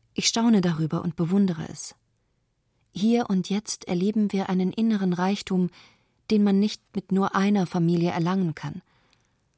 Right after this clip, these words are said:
Aber Nomadumura ist auch ein Fluchtort. Der ruhige Alltag ist eigentlich nicht unser Alltag. Jeder ist weit weg vom eigenen Zuhause,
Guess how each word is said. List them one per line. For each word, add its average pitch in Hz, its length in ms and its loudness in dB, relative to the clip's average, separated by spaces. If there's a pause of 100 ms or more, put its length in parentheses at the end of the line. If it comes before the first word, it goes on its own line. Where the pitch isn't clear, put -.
(520)
Aber 196 280 2
Nomadumura 214 1000 2
ist - 260 -6
auch 196 100 -2
ein 190 100 2
Fluchtort. - 800 -4 (1000)
Der 185 80 2
ruhige 220 340 2
Alltag 220 400 -4
ist - 180 -6
eigentlich 175 380 -2
nicht - 240 -2
unser 208 360 0
Alltag. 170 480 -4 (720)
Jeder 202 320 4
ist - 180 -4
weit 185 240 -2
weg 220 220 -4
vom 160 240 -4
eigenen 180 400 0
Zuhause, 185 560 -2